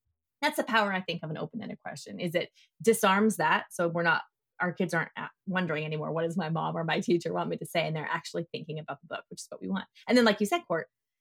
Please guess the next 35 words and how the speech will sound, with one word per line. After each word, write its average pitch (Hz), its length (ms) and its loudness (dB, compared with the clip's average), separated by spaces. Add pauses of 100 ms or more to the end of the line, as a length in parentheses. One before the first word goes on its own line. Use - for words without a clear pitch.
(260)
they 214 80 8
have 208 120 2
to 185 60 -12
go 202 80 4
back 185 220 4
to 180 80 -4
the 175 80 -10
text - 400 -6
to 220 80 0
explain 190 400 2
what, 175 160 0 (320)
where 214 180 6
they 196 140 4
found 208 320 2
it, - 180 -4
you 202 120 4
know, 185 120 4
and 214 220 6
with, 233 180 4
this 359 160 2
is 311 160 -2
such 247 220 2
a 240 40 0
key, 220 460 0 (540)
I 247 40 8
mean, 247 120 10
this 277 160 2
is 233 220 -2
the 190 240 0
key 220 440 0
to 208 240 2
all 190 260 4
good, 196 220 4
like, 185 160 0
literary 190 680 6